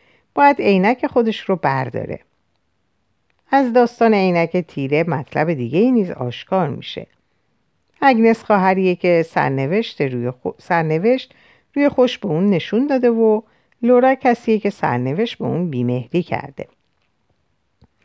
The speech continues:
هر دو خواهر باور کرده بودن که در برابر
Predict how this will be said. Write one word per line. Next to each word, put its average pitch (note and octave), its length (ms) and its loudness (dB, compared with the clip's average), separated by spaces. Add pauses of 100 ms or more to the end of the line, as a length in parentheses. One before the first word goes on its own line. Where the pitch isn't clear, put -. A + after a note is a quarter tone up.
(440)
هر D#4+ 200 2
دو C#4+ 160 2
خواهر D4 380 2
باور A3 340 4
کرده F#3 360 0
بودن F#3 280 -2
که E3+ 100 -8
در C#3+ 240 0
برابر C#3 520 -2